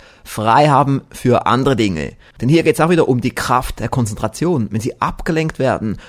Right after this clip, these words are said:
durch Dinge, die Ihnen zu wenig bringen, dann haben Sie keine Energie und keine Zeit und keine Aufmerksamkeit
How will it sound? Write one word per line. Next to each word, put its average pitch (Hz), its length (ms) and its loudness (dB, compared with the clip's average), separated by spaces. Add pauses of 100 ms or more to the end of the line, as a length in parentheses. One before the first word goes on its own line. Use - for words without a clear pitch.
durch 117 180 -6
Dinge, 147 320 -2
die 135 100 0
Ihnen 127 160 2
zu - 140 -6
wenig 135 340 2
bringen, 147 500 -2 (200)
dann 127 100 -6
haben 120 60 -6
Sie 120 80 -6
keine - 320 -4
Energie 117 400 0
und 127 120 0
keine 117 300 -2
Zeit 131 320 -6
und 123 80 -4
keine - 300 -6
Aufmerksamkeit 117 920 -4